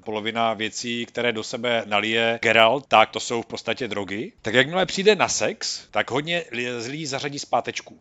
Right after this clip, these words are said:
No a přitom si říkám, že zrovna ten sex je jako, je jediná z těch věcí, je věc přirozená. Takže nakolik můžeme poodhrnout tu roušku toho tabu a říct si, dobře, tak teď už je to moc, anebo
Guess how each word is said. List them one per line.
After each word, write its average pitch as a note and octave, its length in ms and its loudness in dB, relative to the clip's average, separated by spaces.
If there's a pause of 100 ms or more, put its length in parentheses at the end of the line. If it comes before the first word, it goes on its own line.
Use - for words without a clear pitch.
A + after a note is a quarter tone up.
No A#2 120 -10
a C3+ 120 -6
přitom C#3 600 -10
si C#3+ 120 -10
říkám, C3 360 -6
že C3+ 80 -8
zrovna C#3 300 -6
ten C3+ 180 -8
sex - 400 -8
je C3+ 80 -2
jako, C3 360 -2
je B2+ 440 -2 (200)
jediná B2+ 500 0
z - 60 -8
těch A#2+ 220 -8
věcí, A#2+ 420 -4
je B2 160 -2
věc A#2+ 180 -6
přirozená. F#2 640 -10
Takže C3 300 4 (200)
nakolik D3 720 0
můžeme C#3 880 0 (440)
poodhrnout C3 800 0
tu D3 160 -8
roušku A#2+ 680 -6 (100)
toho A2 220 -4
tabu G#2 580 -2 (360)
a - 100 -8
říct A#2+ 200 -8
si, D#3 260 -2 (380)
dobře, B2+ 600 -2
tak - 160 -4
teď C3 200 0
už D3 80 -6
je E3+ 80 0
to D#3+ 120 -2
moc, G#2+ 500 -6
anebo C#3 580 2